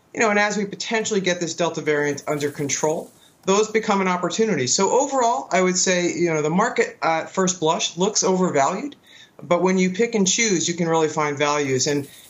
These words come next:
you know, when we invest for clients in individual stocks, obviously, you know, that's what we're trying to do for them.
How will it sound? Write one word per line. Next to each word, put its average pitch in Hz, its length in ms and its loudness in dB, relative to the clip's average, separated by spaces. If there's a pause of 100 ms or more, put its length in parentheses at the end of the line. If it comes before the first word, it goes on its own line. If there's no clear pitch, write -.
you 170 60 -2
know, 165 100 2
when 165 140 0
we 190 120 4
invest 170 380 0
for 156 100 -4
clients 160 480 0
in 151 100 0
individual 151 440 0
stocks, 147 480 0
obviously, 151 480 0
you 135 100 -2
know, 127 80 0
that's 139 240 0
what 135 80 -4
we're 135 160 0
trying 127 360 -2
to 131 100 -4
do 139 180 -2
for 135 180 -2
them. 104 300 0